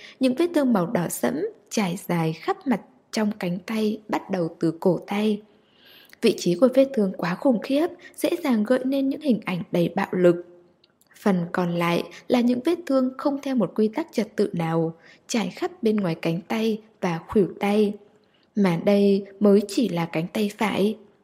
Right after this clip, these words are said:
Ký ức muốn kiềm chế sự cay cay trên sống mũi, nhưng lại đạt được kết quả hoàn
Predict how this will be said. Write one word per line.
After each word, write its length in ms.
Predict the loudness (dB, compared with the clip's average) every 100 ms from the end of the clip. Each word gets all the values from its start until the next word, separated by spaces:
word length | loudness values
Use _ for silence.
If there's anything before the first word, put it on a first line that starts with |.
| _ _ _ _ _ 2
Ký 120 | 4
ức 200 | 4 2
muốn 300 | 2 2 4
kiềm 180 | 2 2
chế 260 | 2 0
sự 200 | 2 -2
cay 220 | -2 -2 -2
cay 200 | -2 -2
trên 140 | -2 -2
sống 200 | -2 0
mũi, 320 | 2 2 0 -2 -14 -4
nhưng 160 | -2
lại 140 | -2 -2
đạt 160 | -4 -2
được 160 | -4 -2
kết 200 | -4 0
quả 240 | -2 -2 -2
hoàn 220 | -2